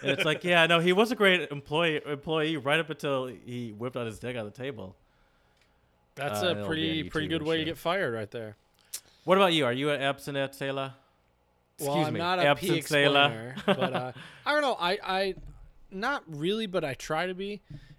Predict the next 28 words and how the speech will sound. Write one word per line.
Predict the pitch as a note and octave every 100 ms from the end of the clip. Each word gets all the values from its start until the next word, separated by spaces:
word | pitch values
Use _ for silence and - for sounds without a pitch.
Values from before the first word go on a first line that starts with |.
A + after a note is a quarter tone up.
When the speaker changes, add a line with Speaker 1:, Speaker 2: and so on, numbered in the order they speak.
| _
Speaker 2:
And, | D3 C#3+
and | D#3 D3
speaking | - G#3 G#3+
of | F#3+
which, | D3+ C#3+ D#3+
I | C#3+
just | A#2+ F3+ - C#3
booked | D3+ D#3+ -
my | D3 C3
hotels | C#3+ - E3+ F#3 C#3+ B2+ A#2
in | D3
the | B2+
Czech | - C#3+ -
Republic | A#2 F3 D3+ B2
for | -
when | B2
I | A#2
travel | G#2+ D#3 E3+ D#3
over | A#2+ G#2 G#2+
there. | G#2+ G2+ A#2 _ _ _ _ _
Speaker 1:
Hotels? | - C#3 - F3 A2+
Speaker 2:
Um, | A#2
Speaker 1:
You're | B2+
staying | D3 D3
in | B2+
hotels? | B2+ B2+ A#2+ C#3+ F3 - - -
Speaker 2:
Well, | D#3+ D#3+ D#3+ D#3
I, | D#3